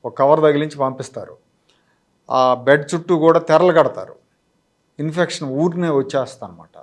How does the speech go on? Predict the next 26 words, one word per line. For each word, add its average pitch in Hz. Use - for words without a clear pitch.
వెంటనే 151
అసలు 123
అంటుకుంటుంది. 120
అంత 139
జాగ్రత్తలు 156
తీసుకుంటారు 123
సిబ్బంది. 117
కానీ 151
జగన్మోహన్ 143
రెడ్డి 143
అవేం 127
పాటించలేదు. 113
ఇక -
అక్కడికి 143
వెళ్ళాక 160
రోగులతో 151
కూడా 147
మాట్లాడాడు. 120
రోగులతో 131
మాట్లాడాడు. 127
"మీకు 113
న్యాయం 123
జరగకపోతే 123
నేను 113
ధర్నా 120
చేస్తా, 120